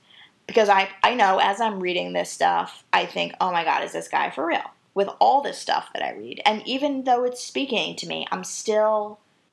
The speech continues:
cynical about it. And I feel really moved in a similar way, though I'm sure that I will go about it in a very different fashion.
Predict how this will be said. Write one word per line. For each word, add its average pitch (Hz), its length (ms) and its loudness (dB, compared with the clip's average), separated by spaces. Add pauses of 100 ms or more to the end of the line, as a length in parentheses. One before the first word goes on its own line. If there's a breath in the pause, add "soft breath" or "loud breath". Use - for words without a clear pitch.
(140)
cynical - 520 -6 (300)
about - 300 -4
it. - 160 -20 (600 loud breath)
And 202 540 0 (260)
I 262 280 2
feel 262 760 -2 (840)
really 240 920 -4 (200)
moved 180 920 -4 (760)
in 208 140 4
a 202 100 2
similar 254 500 0
way, 190 400 2
though 175 160 -2
I'm 170 240 -4
sure 240 760 0
that 175 420 0
I 180 180 4
will 165 560 -2 (200)
go 165 260 0
about 170 340 0
it 160 100 -2
in 170 80 -8
a 160 80 -8
very 156 260 -4
different - 340 -12
fashion. 285 540 -2